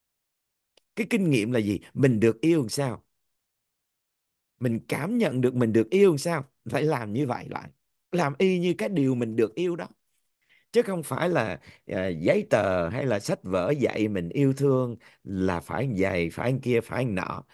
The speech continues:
cái mình làm lại, không phải. Mà mình không được, không được đáp ứng như vậy.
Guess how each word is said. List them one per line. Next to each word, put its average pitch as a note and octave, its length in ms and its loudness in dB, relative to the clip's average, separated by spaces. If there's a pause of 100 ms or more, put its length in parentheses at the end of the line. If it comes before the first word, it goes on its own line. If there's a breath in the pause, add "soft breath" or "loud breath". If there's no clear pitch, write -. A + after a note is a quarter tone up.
(220 soft breath)
cái D#3 100 2
mình A2+ 160 2
làm F#2+ 300 0
lại, F2 440 -4
không A#2 180 -8
phải. - 300 -6 (1200)
Mà A2+ 140 2
mình G#2 180 2
không C#3 340 2
được, G#2+ 260 4 (260)
không C#3 180 0
được F#2+ 180 2
đáp C#3 200 -8
ứng D3+ 220 -2
như C#3+ 200 -6
vậy. - 160 -12